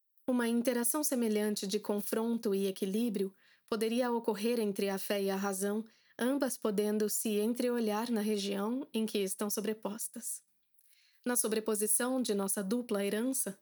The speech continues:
os princípios verdadeiros extraídos de ambas as tradições poderiam, às vezes, competir e entrar em conflito. Por exemplo,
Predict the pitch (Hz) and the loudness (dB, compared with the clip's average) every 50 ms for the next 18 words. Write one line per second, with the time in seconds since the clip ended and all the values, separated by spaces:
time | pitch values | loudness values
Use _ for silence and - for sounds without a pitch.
0 | _ _ _ _ _ _ _ _ - 247 - - 233 240 233 - - - 277 277 | _ _ _ _ _ _ _ _ -4 -2 -2 -2 0 0 0 0 0 0 0 0
1 | 269 247 226 208 208 220 214 202 202 202 190 196 208 214 208 202 196 190 196 196 | 0 -2 -2 0 0 0 0 0 -2 -2 0 2 2 2 2 2 0 0 0 -2
2 | - - 220 208 196 208 220 208 202 208 190 185 190 208 202 202 202 226 269 269 | -2 0 0 0 0 0 0 0 0 0 -2 -2 -2 0 0 2 2 2 2 2
3 | 247 208 196 190 - - 202 202 190 180 - - - 220 226 220 208 - - - | 0 0 -2 -2 -2 -2 -2 -4 -2 -2 -2 -2 -2 0 0 -2 -2 -4 -6 -8
4 | - - - _ _ - 233 220 226 214 233 240 247 247 247 240 254 269 269 247 | -14 -20 -20 _ _ -4 -2 0 0 2 2 2 2 2 2 2 0 0 0 2
5 | 220 233 247 254 233 247 240 - - - 240 233 240 220 214 - - - 240 247 | 2 2 2 2 0 -2 -2 -2 -2 -2 -2 0 0 -2 -2 -2 -2 0 0 0
6 | 262 - - _ - - - 202 196 190 196 190 190 - 202 202 196 196 214 214 | 0 -2 -6 _ -8 -4 -2 0 0 2 0 0 0 0 0 0 0 0 -2 -2
7 | - 233 247 - - 214 196 196 - - - _ _ _ _ _ _ _ _ _ | -2 -2 -4 -2 -2 -2 -2 -4 -6 -12 -20 _ _ _ _ _ _ _ _ _
8 | _ _ _ - - - - - _ _ _ - 240 240 247 208 208 202 202 208 | _ _ _ -20 -20 -20 -20 -20 _ _ _ 0 0 2 2 2 2 2 2 0
9 | 214 - - | -2 -6 -10